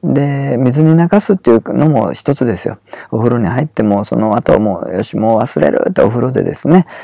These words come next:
水と一緒に流しちゃってもいいと思いますんで、まあ、こういうところはですね、あの、知恵という目線で、まあ、感情というところに、あの、は少し置いといて、まあ、生きる知恵としてですね、あの、持っておくといいんではないかなと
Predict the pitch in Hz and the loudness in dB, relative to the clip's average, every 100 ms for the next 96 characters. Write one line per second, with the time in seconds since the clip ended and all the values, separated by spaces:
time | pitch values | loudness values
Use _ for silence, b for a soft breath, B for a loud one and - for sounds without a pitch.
0 | B 104 95 98 92 101 98 95 120 - | B 0 2 0 0 2 2 2 0 -2
1 | 110 - 73 120 113 95 107 117 - 90 | -6 -4 -4 -4 -2 0 0 -4 -6 -2
2 | 117 143 B B B 202 170 185 190 196 | 0 0 B B B 0 2 2 0 2
3 | 208 226 135 - 113 98 87 87 - - | 4 6 4 0 -2 0 0 -4 -6 2
4 | 127 123 - _ - - 165 175 170 180 | 4 2 -2 _ -8 2 4 6 4 4
5 | - 196 190 196 233 220 B B B - | 4 4 4 6 4 2 B B B -2
6 | 156 160 165 170 175 175 180 180 202 196 | 2 4 4 4 4 2 2 2 2 4
7 | 98 - 95 85 78 71 - 101 160 190 | 0 -2 -2 -2 -4 -6 -8 -2 2 2
8 | - - - - - _ _ - 104 92 | 0 -6 -6 -6 -8 _ _ -2 0 0
9 | - 147 - - 180 B B B - 180 | 0 -2 0 0 0 B B B 2 2
10 | 113 - - - 139 113 - 110 147 185 | 2 -2 -8 0 0 0 -4 0 2 2
11 | 156 - 165 - 92 78 60 53 - - | -4 -6 -10 -4 -2 -2 -4 -8 -10 -4
12 | 92 98 78 - - 62 - 98 85 87 | -4 -2 -4 -6 -6 -6 -4 -2 -2 0
13 | 120 123 101 80 - | 2 2 0 -2 -4